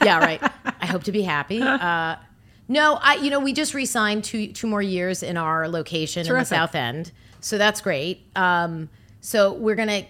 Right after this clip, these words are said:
Speaker 1: keep the, the design business moving and the shop moving and my kids growing up. And, uh, I'm just hoping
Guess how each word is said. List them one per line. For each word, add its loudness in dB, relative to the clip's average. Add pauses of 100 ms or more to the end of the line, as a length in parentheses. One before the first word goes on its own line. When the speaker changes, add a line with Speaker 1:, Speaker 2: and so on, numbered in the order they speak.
Speaker 1:
keep -4
the, -6
the -4
design -2
business -2
moving 0
and -4
the -4
shop 0
moving 0
and -6
my -2
kids -6
growing 0
up. -2
And, -4 (540)
uh, 4
I'm 2
just -4
hoping -2